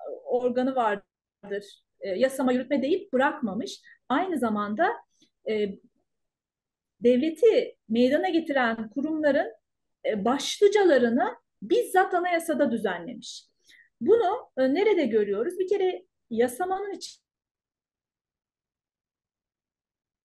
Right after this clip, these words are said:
bekleriz. Türkiye Büyük Millet Meclisi'ni görüyoruz. Türkiye Büyük Millet Meclisi anayasayla düzenlenmiş bir kurumdur. Yasama organımızın kendisidir.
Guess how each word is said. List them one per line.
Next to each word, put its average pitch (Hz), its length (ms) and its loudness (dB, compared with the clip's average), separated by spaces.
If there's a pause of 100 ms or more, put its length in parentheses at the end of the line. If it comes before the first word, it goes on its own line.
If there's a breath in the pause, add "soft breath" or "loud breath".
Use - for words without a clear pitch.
bekleriz. 208 680 -6
Türkiye 370 340 2
Büyük 359 200 2
Millet 359 300 -6
Meclisi'ni 196 640 -8 (320)
görüyoruz. 185 480 -2
Türkiye 311 400 -4
Büyük 294 180 -4
Millet 294 300 -2
Meclisi 208 360 -8 (260)
anayasayla 285 920 2
düzenlenmiş 185 800 -6
bir 180 200 -6
kurumdur. 180 400 -10 (580 soft breath)
Yasama 381 640 0
organımızın 320 640 0
kendisidir. 285 680 -2